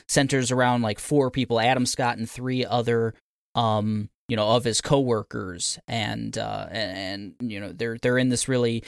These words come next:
I mentioned on a previous episode, it's, it's very Control-like. They're in this, like, kinda nondescript office setting,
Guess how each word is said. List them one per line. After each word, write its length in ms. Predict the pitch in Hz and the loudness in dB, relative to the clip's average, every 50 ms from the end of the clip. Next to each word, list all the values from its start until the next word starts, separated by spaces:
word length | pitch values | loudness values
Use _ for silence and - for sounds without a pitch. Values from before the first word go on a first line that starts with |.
| - - | -6 -2
I 60 | 131 | 2
mentioned 320 | 131 139 135 127 143 131 127 | 2 4 4 4 2 2 2
on 100 | 123 120 | 2 0
a 20 | |
previous 380 | - - 139 127 123 120 110 - | 0 0 0 0 0 0 0 0
episode, 380 | 131 117 - - 127 117 113 | 0 0 0 0 0 2 2
it's, 180 | 113 110 - - | 0 -2 -4 -6
it's 160 | - 117 110 | -6 -6 -2
very 240 | 113 143 147 147 139 | 2 4 4 4 4
Control-like. 880 | - 135 127 117 - - 143 135 127 127 117 107 110 104 107 110 - - | 2 0 -2 -2 0 2 2 4 4 2 2 0 -2 -4 -4 -6 -4 -2
They're 160 | 117 113 117 | 0 2 2
in 80 | 117 117 | 2 0
this, 200 | 113 107 - - | 0 -2 -4 -4
like, 160 | 113 110 - | -4 -4 -2
kinda 240 | - 139 147 147 135 | 0 0 2 2 4
nondescript 840 | 127 127 131 131 135 135 131 127 - - - 135 131 120 - - - - - - - | 4 4 4 4 4 2 2 0 0 2 2 2 2 2 0 -8 -16 -14 -12 -2 2
office 400 | 120 123 131 - - 135 - - | 2 2 2 2 0 0 2 4
setting, 640 | - - 135 131 123 127 123 120 120 120 120 113 | 4 4 4 4 4 4 4 4 2 2 0 0